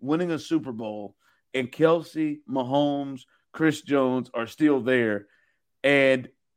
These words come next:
I still view this as, I don't even care what they do in the regular season. I don't even care the schedule. Like, I don't even, like, I look at it, I don't even view it as like, "Oh, the schedule came out." Ooh, I'm not even looking at it. It's just like, "All right, man,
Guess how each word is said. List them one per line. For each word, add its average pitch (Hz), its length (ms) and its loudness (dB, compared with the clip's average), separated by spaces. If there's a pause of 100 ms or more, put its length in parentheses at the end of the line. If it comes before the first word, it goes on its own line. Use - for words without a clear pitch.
(180)
I 165 160 8
still 185 380 4
view 170 340 -6
this 160 260 0
as, 143 400 2 (920)
I 147 80 6
don't 151 120 4
even 127 140 0
care 123 240 -2
what 107 140 -6
they 104 80 -10
do 104 160 -6
in 101 60 -10
the 101 60 -10
regular 95 340 -8
season. - 360 -16 (100)
I 151 60 6
don't 165 140 6
even 135 160 2
care 139 320 2
the 139 180 -10
schedule. 143 460 -4 (120)
Like, 131 180 0
I 147 60 8
don't 151 140 2
even, 143 220 0 (260)
like, 139 160 4
I 151 100 8
look 156 220 4
at 160 100 2
it, 151 100 0
I 139 100 4
don't 165 180 4
even 151 160 -4
view 147 220 0
it 147 60 -2
as 131 160 -6
like, 127 220 -2
"Oh, 151 360 0
the 131 80 -10
schedule 151 340 -2
came 147 280 -4
out." 147 200 2
Ooh, 165 160 -2
I'm 175 120 2
not 196 100 4
even 160 100 -2
looking 165 200 -2
at 156 120 -4
it. 123 60 -12
It's 175 160 -6
just 170 160 -10
like, 147 220 4
"All 147 60 4
right, 139 260 4
man, 127 260 -4